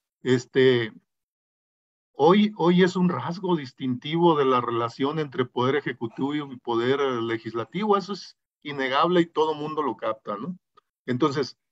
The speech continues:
en ese sentido, la cultura política del priismo hoy está fortalecida, m-, lejos de estar, este, eh, e-, en, en decadencia o en, o en retiro,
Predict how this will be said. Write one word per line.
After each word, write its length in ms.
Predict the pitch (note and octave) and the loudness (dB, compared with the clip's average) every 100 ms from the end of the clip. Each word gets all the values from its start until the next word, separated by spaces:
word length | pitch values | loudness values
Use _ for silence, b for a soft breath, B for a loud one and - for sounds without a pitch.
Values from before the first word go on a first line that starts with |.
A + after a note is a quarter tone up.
| - | -4
en 160 | C3 | 2
ese 180 | D#3+ G3 | 4 2
sentido, 600 | A3 G3+ F3+ C3+ A2 - _ _ _ _ _ - | 2 0 0 -4 -4 -6 _ _ _ _ _ 0
la 240 | C3 C3+ | 2 2
cultura 720 | - B2+ B2 E3 F3+ D3+ C#3 _ _ _ | 0 -2 2 4 6 6 0 _ _ _
política 640 | C#3 C3 G3 G#3+ F3+ D#3 | 0 2 0 -2 0 2
del 200 | C3 B2 | 2 0
priismo 680 | - B2 C#3 E3+ F#3+ G#3+ G#3 _ - | -4 -12 -10 -10 -6 -6 -8 _ 0
hoy 420 | D#3 G#3 C3+ B2 _ _ _ - | 4 4 2 -10 _ _ _ -4
está 640 | B2 - D#3 F3 F#3+ F3+ _ _ _ | -4 -2 0 2 2 -4 _ _ _
fortalecida, 1040 | - E3+ A3 - E3 D3 A#2+ F3+ G3 D#3 | 4 6 6 2 -2 0 -2 -4 0 0
m-, 220 | A#2+ B2 - B2 B2+ | 0 -4 -8 -8 0
lejos 400 | C#3 D#3+ G3 D3 | 0 2 0 2
de 80 | |
estar, 400 | B2+ - C#3+ D#3 | 0 2 2 2
este, 560 | D#3 D#3 - D#3 C#3 G#2+ G2 F3+ - _ _ _ _ _ - | 0 -6 -6 -2 0 -2 -6 -18 -20 _ _ _ _ _ -8
eh, 400 | A#2 G#2+ G#2+ - D#3+ | -4 -4 -4 -8 -2
e-, 220 | C3 - | -2 -2
en, 340 | D#3 C3 B2+ - | -8 -6 -6 -6
en 220 | B2 B2 | -8 -2
decadencia 880 | B2 A#2 A#2+ C3+ E3+ F#3 E3+ D#3 B2+ | -2 0 0 2 2 0 0 0 0
o 180 | B2 | -2
en, 200 | A2+ A2+ - | -4 -6 -2
o 140 | C3 | 0
en 80 | B2 | 2
retiro, 560 | B2 - D#3+ F#3 B3 | -2 0 2 2 0